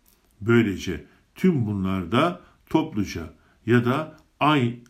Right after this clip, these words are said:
ayrı ayrı hakikatlerden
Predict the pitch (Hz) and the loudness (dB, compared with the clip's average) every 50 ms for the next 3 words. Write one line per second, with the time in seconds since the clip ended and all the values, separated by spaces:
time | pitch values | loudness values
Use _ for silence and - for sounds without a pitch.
0 | _ _ _ _ - 113 113 110 110 113 160 160 139 117 104 95 87 104 123 160 | _ _ _ _ -2 2 2 4 4 2 2 0 0 -2 -2 0 2 2 2 2
1 | 180 180 - - - _ _ - 123 120 - - 123 - 135 123 120 120 - 120 | 2 0 -4 -14 -20 _ _ -2 -2 -2 -2 -6 -4 0 0 0 0 0 0 2
2 | 120 113 113 117 135 135 131 120 | 2 2 2 0 0 0 0 -4